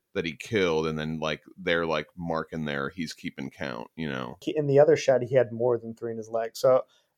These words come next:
Speaker 2: he clearly has killed more than what he can put in his leg. So I don't know if there's, like, he keeps track of the people he cares about. It's, like, people he remembers that he kills. I don't know.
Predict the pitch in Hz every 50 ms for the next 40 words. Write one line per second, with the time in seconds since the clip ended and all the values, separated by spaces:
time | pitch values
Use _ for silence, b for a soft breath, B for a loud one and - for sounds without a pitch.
0 | _ - 139 123 143 139 139 139 _ - - 160 165 156 143 131 123 123 120 117
1 | - - - 135 127 123 117 120 120 123 123 120 117 117 113 117 120 113 120 117
2 | 113 113 110 - 120 120 110 107 113 117 127 123 - 127 123 123 127 127 127 123
3 | 120 117 - - 120 117 113 117 113 113 113 - - 123 113 - 123 - - -
4 | 123 110 - 120 117 113 - 123 - 113 113 113 - 117 117 117 123 123 117 113
5 | - 110 113 - _ 123 120 - 120 120 120 113 113 113 113 113 117 120 120 120
6 | 120 - 120 120 120 117 - 127 123 123 120 120 113 113 113 113 117